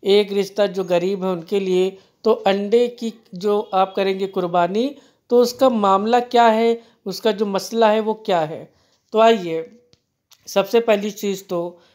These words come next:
जो ऐसे जाहिल लोग हैं, जो अंडे की जो कुर्बानी है, उससे माना वो ये ले लेते हैं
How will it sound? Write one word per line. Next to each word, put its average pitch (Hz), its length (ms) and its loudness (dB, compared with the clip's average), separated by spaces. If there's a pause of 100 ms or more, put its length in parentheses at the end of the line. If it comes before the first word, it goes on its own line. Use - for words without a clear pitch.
(200)
जो 190 100 2
ऐसे 202 280 2
जाहिल 180 500 0
लोग 175 300 -2
हैं, 160 300 -8 (600)
जो 185 600 -2
अंडे 190 400 0
की 214 240 -10
जो 190 180 -8
कुर्बानी 180 720 -2
है, 170 280 -6 (380)
उससे 226 500 -4
माना 202 380 2
वो 208 220 -2
ये 202 240 0
ले 208 160 0
लेते 190 380 -2
हैं 180 340 -4